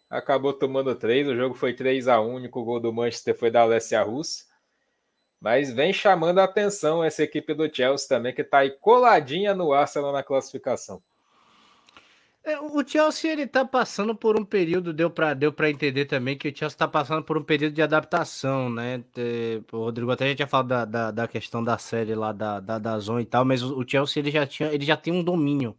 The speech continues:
Speaker 2: na Inglaterra. Então, acho que a-, que agora ele deu um próximo passo, sabe? Assim, beleza, a gente chegou aqui.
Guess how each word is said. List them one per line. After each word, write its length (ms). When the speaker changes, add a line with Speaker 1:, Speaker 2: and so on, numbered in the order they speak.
Speaker 2:
na 160
Inglaterra. 580
Então, 240
acho 140
que 80
a-, 160
que 100
agora 360
ele 160
deu 200
um 60
próximo 480
passo, 440
sabe? 360
Assim, 280
beleza, 340
a 40
gente 200
chegou 300
aqui. 440